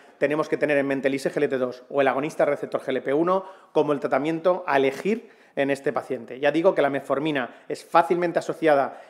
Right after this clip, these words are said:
y no tiene por qué quedar fuera, puede formar parte, eh, perfectamente de este combinado para el control principalmente de glicada, pero lo que no podemos obviar es, vamos a empezar con metformina y ya veremos cuando añadimos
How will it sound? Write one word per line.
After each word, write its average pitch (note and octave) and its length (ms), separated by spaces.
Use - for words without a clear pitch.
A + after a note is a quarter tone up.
y D3 120
no D#3 260
tiene D#3+ 180
por C3 120
qué C3+ 80
quedar C3 240
fuera, C#3 440
puede B2+ 480
formar C#3 300
parte, C#3 280
eh, B2+ 1300
perfectamente C#3 800
de C#3 120
este D#3 180
combinado C#3+ 480
para C3 160
el A#2+ 60
control C3+ 320
principalmente C3 580
de D#3 80
glicada, F3 720
pero C#3+ 180
lo C#3+ 120
que C#3+ 80
no E3 160
podemos F3 440
obviar D#3+ 540
es, D3+ 360
vamos D3+ 200
a D#3+ 40
empezar D3+ 240
con C#3+ 100
metformina C#3+ 500
y C3+ 40
ya C#3 140
veremos C3+ 340
cuando C3+ 240
añadimos C3 500